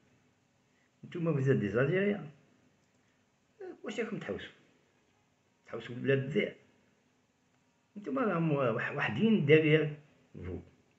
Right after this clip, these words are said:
qui vous paye pour dénigrer toujours le pays terre.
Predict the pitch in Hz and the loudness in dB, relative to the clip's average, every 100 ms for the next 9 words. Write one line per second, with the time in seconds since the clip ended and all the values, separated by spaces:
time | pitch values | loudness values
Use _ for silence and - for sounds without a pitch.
0 | _ _ _ _ - 107 - 123 208 - | _ _ _ _ -14 -12 -6 0 0 0
1 | - _ _ _ _ - 104 131 147 131 | -8 _ _ _ _ -14 -6 2 4 4
2 | 135 139 147 143 180 - - _ _ _ | 2 0 -2 -2 -2 -4 -14 _ _ _
3 | _ 113 110 110 98 95 | _ -12 -8 -6 -6 -6